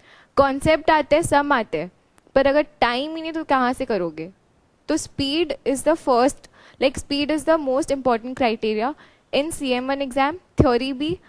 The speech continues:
and Excel भी। Excel में ज़्यादा मैटर करता है,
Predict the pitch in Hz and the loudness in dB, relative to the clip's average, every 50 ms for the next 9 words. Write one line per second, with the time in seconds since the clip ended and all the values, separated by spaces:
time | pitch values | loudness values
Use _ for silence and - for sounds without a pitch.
0 | _ _ - 233 254 233 214 - - - 220 208 190 175 - - - 240 226 - | _ _ -4 -2 -2 -2 0 0 -2 -2 -2 -4 -4 -6 -8 -6 -6 -6 -6 -4
1 | - - 277 269 285 311 294 285 247 208 220 240 240 214 190 185 - 180 - 180 | -2 -2 0 0 0 0 2 2 2 2 2 0 0 -2 -2 -4 -8 -10 -8 -10
2 | 170 165 - 170 190 | -10 -10 -12 -16 -16